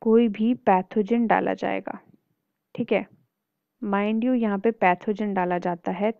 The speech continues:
ताकि जो आपकी बॉडी है वो मेमोरी सेल बना ले। Body makes memory cell।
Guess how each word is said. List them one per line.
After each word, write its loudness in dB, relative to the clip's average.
ताकि 0
जो 0
आपकी -2
बॉडी 0
है 0
वो 6
मेमोरी 0
सेल 0
बना -4
ले। -6
Body 0
makes -4
memory -4
cell। -8